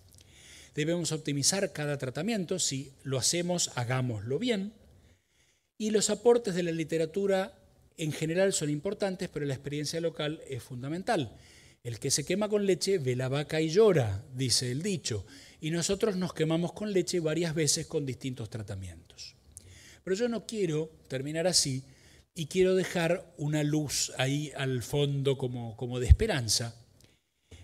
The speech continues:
Y parecen surgir otras alternativas. Los pickups, de los cuales acabamos de hablar, llevan el P H a siete el primer día.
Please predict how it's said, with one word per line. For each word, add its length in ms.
Y 100
parecen 400
surgir 400
otras 280
alternativas. 920
Los 160
pickups, 640
de 80
los 100
cuales 280
acabamos 480
de 80
hablar, 400
llevan 320
el 140
P 220
H 460
a 280
siete 800
el 160
primer 360
día. 340